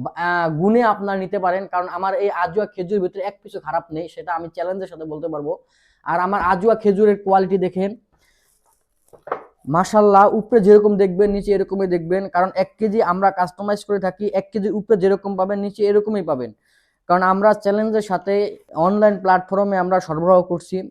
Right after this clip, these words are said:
এটা আমি আপনাদেরকে ভেঙে দেখাবো যে এটার কোয়ালিটি কেমন বা ভিতরে কেমন আছে। আসলে এটার এই আজুয়াটা একবারে, এটার ভিতরে মাংস অনেক বেশি আর দানা একবারে ছোট।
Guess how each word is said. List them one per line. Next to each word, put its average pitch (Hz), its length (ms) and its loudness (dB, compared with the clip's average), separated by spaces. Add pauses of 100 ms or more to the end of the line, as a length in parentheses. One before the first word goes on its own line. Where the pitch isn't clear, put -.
এটা 160 180 -6
আমি 175 140 -4
আপনাদেরকে 175 400 -4
ভেঙে 160 260 -2
দেখাবো 175 560 0
যে 170 200 -4
এটার 165 300 -4
কোয়ালিটি 165 440 -4
কেমন 175 400 -2
বা 156 100 -4
ভিতরে 139 300 -2
কেমন 170 280 -6
আছে। 170 300 -4 (160)
আসলে 240 460 8 (140)
এটার 233 360 8 (240)
এই 214 240 8
আজুয়াটা 214 560 4
একবারে, 208 520 4 (580)
এটার 185 220 2
ভিতরে 214 500 4 (420)
মাংস 202 380 -2
অনেক 214 360 4
বেশি 208 500 2 (720)
আর 139 120 -6
দানা 175 340 4
একবারে 190 300 4
ছোট। 175 240 -2